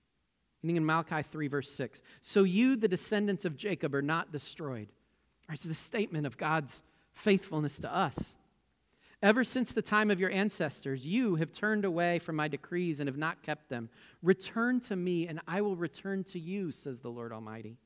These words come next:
But you ask, "How are we to return?" Will a mere mortal rob God? Yet you rob me. But you ask, "How are we robbing you?"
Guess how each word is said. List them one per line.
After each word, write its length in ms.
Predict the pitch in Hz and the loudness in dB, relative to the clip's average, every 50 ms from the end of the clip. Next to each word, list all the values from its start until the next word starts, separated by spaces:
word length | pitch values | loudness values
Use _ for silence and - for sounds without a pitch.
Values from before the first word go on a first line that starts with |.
| _ _ _ _ _ _ _ _ _ _ _ _ _ _ _ _ _ _ _ _ _ _ | _ _ _ _ _ _ _ _ _ _ _ _ _ _ _ _ _ _ _ _ _ _
But 140 | - 175 175 | -2 0 0
you 220 | 165 180 240 262 | 2 0 2 2
ask, 440 | 151 120 113 120 160 180 - - - - - _ _ _ _ _ | 0 0 0 -2 -2 -4 -6 -10 -12 -14 -16 _ _ _ _ _
"How 260 | - - 269 254 233 | 2 2 4 4 4
are 120 | 196 165 | 2 0
we 160 | 147 135 135 | 0 -2 -4
to 180 | - - - 127 | -4 -6 -10 -10
return?" 540 | 113 117 - - - 117 123 120 113 117 117 - _ _ _ _ _ _ _ _ _ _ _ _ _ _ _ _ _ _ _ _ _ _ _ _ _ _ _ _ _ _ _ _ _ _ _ _ | -10 -10 -12 -12 -10 -10 -8 -8 -10 -12 -14 -18 _ _ _ _ _ _ _ _ _ _ _ _ _ _ _ _ _ _ _ _ _ _ _ _ _ _ _ _ _ _ _ _ _ _ _ _
Will 320 | - 156 147 175 208 185 165 | -6 0 4 6 6 6 6
a 40 | 156 | 6
mere 320 | 160 175 196 208 220 214 | 4 4 4 4 4 2
mortal 460 | 170 151 151 160 175 185 196 185 160 | 2 0 0 0 0 0 0 0 0
rob 400 | 131 143 156 165 180 185 175 175 - - 147 | 0 0 2 2 2 2 0 -2 -8 -6 -4
God? 420 | 147 143 151 165 196 202 202 208 - _ _ _ _ _ _ _ _ _ _ _ _ _ _ _ _ _ _ _ _ _ - | -2 0 0 0 0 -2 -4 -6 -12 _ _ _ _ _ _ _ _ _ _ _ _ _ _ _ _ _ _ _ _ _ -2
Yet 180 | 175 196 - | -2 -2 0
you 140 | 180 185 208 | 0 0 0
rob 360 | 170 151 190 202 233 196 151 | 2 4 6 6 6 6 4
me. 320 | 131 123 120 113 113 110 - - _ _ _ _ _ _ _ _ _ _ _ _ _ _ _ _ _ _ _ _ _ _ | 0 -4 -4 -6 -8 -10 -14 -20 _ _ _ _ _ _ _ _ _ _ _ _ _ _ _ _ _ _ _ _ _ _
But 120 | 175 185 185 | 2 2 4
you 240 | 175 208 269 269 180 | 4 4 4 6 6
ask, 280 | 156 160 170 - - | 6 6 4 2 0
"How 180 | - 202 202 202 | 0 2 4 4
are 100 | 202 190 | 4 4
we 140 | 185 196 185 | 2 2 2
robbing 440 | 175 185 226 233 190 170 143 139 | 4 4 4 4 4 2 0 -2
you?" 220 | 139 127 120 113 | -2 -2 -4 -4